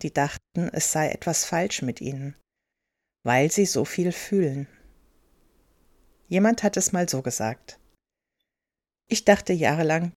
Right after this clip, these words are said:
das sei ein Fluch. Und heute“, sagt sie mit einem Lächeln, „ich habe es für ein Problem gehalten.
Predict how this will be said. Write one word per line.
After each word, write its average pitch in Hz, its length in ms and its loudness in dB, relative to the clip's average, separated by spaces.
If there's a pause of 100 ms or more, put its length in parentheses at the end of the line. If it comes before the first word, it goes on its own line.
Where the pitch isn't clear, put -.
(140)
das - 220 0
sei 151 180 4
ein 147 160 0
Fluch. - 560 -6 (1160)
Und 220 240 4
heute“, 139 260 2
sagt 185 320 0
sie 196 260 0 (240)
mit 160 160 2
einem 143 300 0
Lächeln, 185 480 0 (1300)
„ich - 180 0
habe 143 200 2
es - 140 2
für 160 140 -2
ein 160 160 0
Problem 196 420 4
gehalten. 139 580 -6